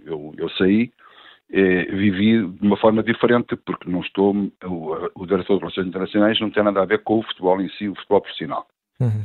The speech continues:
Speaker 1: Mas deixa-me dizer que há aqui duas coisas que, que me, pronto, não é estranhar,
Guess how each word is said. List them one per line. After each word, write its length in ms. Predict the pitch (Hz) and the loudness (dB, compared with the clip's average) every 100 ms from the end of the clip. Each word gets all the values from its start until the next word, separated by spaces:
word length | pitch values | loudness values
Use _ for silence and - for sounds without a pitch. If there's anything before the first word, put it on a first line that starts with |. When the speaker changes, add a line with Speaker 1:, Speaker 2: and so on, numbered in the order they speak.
| - | -2
Speaker 1:
Mas 140 | 104 | 2
deixa-me 280 | 123 - 117 | 4 4 2
dizer 340 | 117 101 127 | 0 2 2
que 80 | 123 | 4
há 20 | 113 | 0
aqui 140 | 113 | 0
duas 240 | 107 104 | 0 0
coisas 380 | - 110 104 101 - | 0 0 0 -4 -6
que, 340 | 98 101 87 82 | -2 -2 -2 -4
que 100 | - | -6
me, 260 | 85 78 80 | -6 -6 -8
pronto, 360 | 80 113 131 95 | 0 0 2 2
não 120 | 135 | 2
é 80 | 143 | 2
estranhar, 640 | - 123 117 113 123 131 | 0 2 2 4 2 2